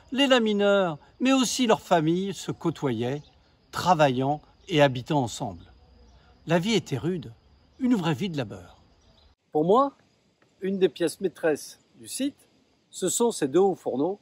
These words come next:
qui se trouvent derrière moi. La température atteignait plus de mille quatre cents degrés.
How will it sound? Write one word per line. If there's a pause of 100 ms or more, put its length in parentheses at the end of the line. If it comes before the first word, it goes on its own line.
(460)
qui
se
trouvent
derrière
moi. (1900)
La
température
atteignait
plus
de
mille
quatre
cents
degrés.